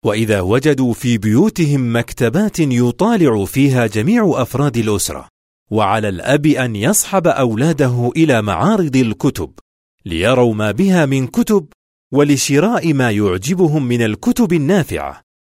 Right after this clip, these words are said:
والمطلوب في هذا العصر أن يكون لكل طفل مكتبة خاصة به في بيته. يحب الأطفال قراءة القصص، وتخصص بعض المكتبات المدرسية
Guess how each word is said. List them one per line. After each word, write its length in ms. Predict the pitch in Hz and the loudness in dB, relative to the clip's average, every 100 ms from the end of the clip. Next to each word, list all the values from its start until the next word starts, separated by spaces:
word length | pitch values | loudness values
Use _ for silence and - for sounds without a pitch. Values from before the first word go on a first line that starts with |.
| _ | _
والمطلوب 680 | 90 78 78 92 131 143 120 | -6 -6 -6 -4 0 2 2
في 240 | 95 110 110 | -2 -2 0
هذا 280 | 190 170 | 2 2
العصر 540 | 123 - 175 - 156 131 _ _ _ - | 0 -2 -2 -2 -6 -8 _ _ _ -4
أن 140 | 165 156 | -2 2
يكون 440 | 156 - 262 214 | 0 2 2 2
لكل 560 | 143 104 - 240 196 143 | 2 -2 0 0 2 2
طفل 420 | 190 - 143 131 | 0 -2 -2 -2
مكتبة 920 | 104 104 - - 233 208 - 165 131 | -2 -4 -4 -2 0 0 0 -2 -2
خاصة 460 | - 269 - 180 156 | -2 -2 0 -2 0
به 520 | 139 104 156 165 143 | -4 0 0 0 -2
في 180 | - 131 | 0 0
بيته. 380 | 104 78 - - - _ _ _ _ _ _ _ _ - | 0 -4 -10 -20 -20 _ _ _ _ _ _ _ _ 0
يحب 460 | 127 135 262 208 196 | 0 2 0 2 0
الأطفال 640 | 110 120 - 180 170 135 | 0 -4 -2 0 0 0
قراءة 560 | 127 107 147 151 123 | 0 0 0 -2 -2
القصص، 720 | 123 - 180 - 69 - - - _ _ _ - | -2 -2 -4 -4 -6 -8 -8 -14 _ _ _ -6
وتخصص 760 | 101 107 95 147 147 139 - | -2 0 -2 -2 0 0 2
بعض 400 | 117 117 208 170 | 0 2 0 2
المكتبات 720 | 139 101 101 - 98 170 - | 0 0 -4 -4 -2 0 0
المدرسية 760 | 127 101 98 104 92 196 190 | -2 -2 -2 -2 -2 -2 -2